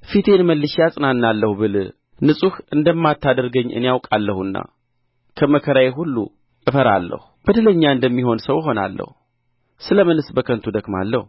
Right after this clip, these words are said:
በአመዳይ ውስጥ ብታጠብ እጆቼንም እጅግ ባነጻ በአዘቅት ውስጥ ታሰጥመኛለህ፣ ልብሴም ይጸየፈኛል።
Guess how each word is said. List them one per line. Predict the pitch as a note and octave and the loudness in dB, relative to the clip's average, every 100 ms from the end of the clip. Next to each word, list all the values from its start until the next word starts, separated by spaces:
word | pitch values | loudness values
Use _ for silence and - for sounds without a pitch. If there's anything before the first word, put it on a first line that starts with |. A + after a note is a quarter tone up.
| _ - | _ 0
በአመዳይ | D3+ F#3 F3+ E3 D3+ | 4 4 4 2 2
ውስጥ | C#3 C#3+ - | 0 -6 -10
ብታጠብ | A#2 - A2+ G#2+ - A2 F#2+ - _ _ _ _ _ _ - | -12 -4 -4 -2 -2 -4 -4 -12 _ _ _ _ _ _ -2
እጆቼንም | C#3+ E3 D#3 D3 C3 B2 | 0 0 0 0 0 0
እጅግ | C3+ C3 C#3+ A#2+ | -4 -4 -4 0
ባነጻ | A2 G#2+ G#2 - G2+ F2+ - _ _ _ _ _ _ _ _ _ _ - | 0 0 -4 -4 -4 -4 -12 _ _ _ _ _ _ _ _ _ _ -4
በአዘቅት | A#2+ C#3+ D3+ D3+ - | 0 2 2 0 -2
ውስጥ | C#3 C#3 - - _ _ _ _ _ _ _ - | -4 -6 -6 -20 _ _ _ _ _ _ _ -4
ታሰጥመኛለህ፣ | C3+ C#3+ - B2 G#2+ F2 E2+ E2+ - _ _ _ _ _ _ _ _ _ _ | -2 -2 0 0 2 -2 -4 -10 -16 _ _ _ _ _ _ _ _ _ _
ልብሴም | C3+ D3+ - E3 C#3+ | 0 0 0 0 0
ይጸየፈኛል። | C3+ - D3+ C#3 C3 G#2 F#2+ F2 | -6 -4 -4 -2 -4 -6 -6 -10